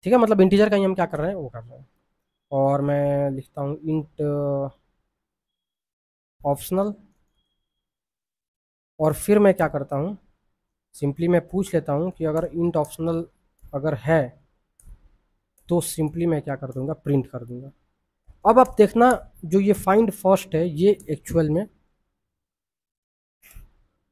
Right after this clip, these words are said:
क्या return कर रहा है, Sorry, sorry, sorry, dot get।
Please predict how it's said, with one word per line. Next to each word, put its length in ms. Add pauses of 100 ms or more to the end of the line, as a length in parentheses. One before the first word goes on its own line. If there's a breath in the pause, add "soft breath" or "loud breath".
(200)
क्या 160
return 280
कर 140
रहा 100
है, 60
Sorry, 420 (320)
sorry, 240
sorry, 200
dot 340
get। 220